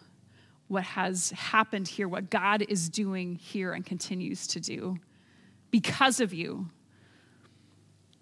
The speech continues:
Showing up here with open hands will continue to fuel the work God calls us to in the midst of covid and racial reckoning, violence against queer and trans beloveds, war in Ukraine, gun violence,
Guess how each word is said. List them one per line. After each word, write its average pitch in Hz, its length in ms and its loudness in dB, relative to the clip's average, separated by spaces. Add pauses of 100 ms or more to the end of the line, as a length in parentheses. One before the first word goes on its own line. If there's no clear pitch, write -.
(100)
Showing 247 460 4
up 208 140 2
here 240 240 2
with 214 180 0
open 254 260 6
hands 226 460 4
will 208 100 2
continue 240 460 2
to 220 140 -4
fuel 247 580 2
the 208 80 2
work 196 320 0
God 185 320 4
calls 214 400 0
us 294 200 -2
to 269 200 0
in 214 100 0
the 202 80 4
midst 196 540 2 (320)
of 196 180 -2
covid 220 680 2 (260)
and 180 260 -2
racial 226 380 2
reckoning, 190 500 0 (280)
violence 240 580 6
against - 480 -4
queer 240 540 4
and 202 100 0
trans 202 400 -2
beloveds, 190 460 0
war 262 340 6
in 214 120 2
Ukraine, 202 520 0
gun 233 260 6
violence, 269 520 2